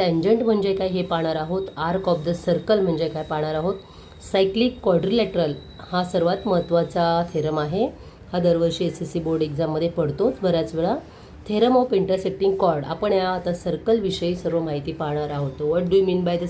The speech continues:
circle and its definitions आपण आता पाहणार आहोत. चला तर मग मराठीमध्ये बोलाल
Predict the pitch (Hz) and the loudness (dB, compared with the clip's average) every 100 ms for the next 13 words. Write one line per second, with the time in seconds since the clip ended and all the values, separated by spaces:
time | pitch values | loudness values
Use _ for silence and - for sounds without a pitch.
0 | - 185 170 - 208 226 - - - - | -2 -2 -2 -2 0 0 -2 -20 -20 -6
1 | 170 170 185 190 - 170 170 160 180 180 | -2 0 -2 -4 -8 -4 -4 -2 0 2
2 | 175 220 254 254 175 165 165 170 170 156 | 2 2 0 0 -4 -2 -4 -4 -4 -2
3 | 151 160 175 180 156 151 170 180 226 - | 0 0 -2 -2 -4 -2 0 0 0 -4
4 | - - - - 208 233 262 262 233 226 | -20 -20 -20 -2 4 6 6 4 4 4
5 | 220 220 | 4 4